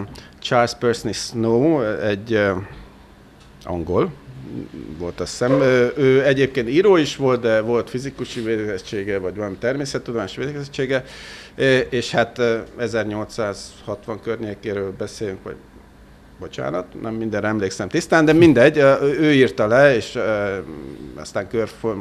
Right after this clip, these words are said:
könyv formájában is megjelentette, hogy, hogy ő ugye eljárt társaságokba, és amikor egy ilyen high society társaságba folyik a, a diskurzus, akkor nem a fizikáról szól, akkor,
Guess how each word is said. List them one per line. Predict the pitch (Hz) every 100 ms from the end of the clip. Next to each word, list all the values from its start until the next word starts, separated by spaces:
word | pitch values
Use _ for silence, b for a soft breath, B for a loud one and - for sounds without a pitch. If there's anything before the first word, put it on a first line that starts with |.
| -
könyv | 113 107 101 -
formájában | 107 107 101 101 90
is |
megjelentette, | - 110 117 104 98 101 - 151
hogy, | 139 - B B B B -
hogy | 110 110
ő | 113 123
ugye | 117
eljárt | 117 202 165 101
társaságokba, | 117 104 135 - 156 165 151 139
és | -
amikor | 123 120 120
egy | 113 110
ilyen | 110 104 B B B B - -
high | 131 123 110
society | 127 117 120 117 110 - 101
társaságba | 120 127 - - 113 107 110
folyik | - 147 135 135
a, | 107 - -
a | 98
diskurzus, | 90 135 - 220 208 214 202
akkor | 196 302
nem | 285 381 139
a |
fizikáról | - 127 117 120 104 107 101
szól, | - 113 90 120
akkor, | 139 - 151 139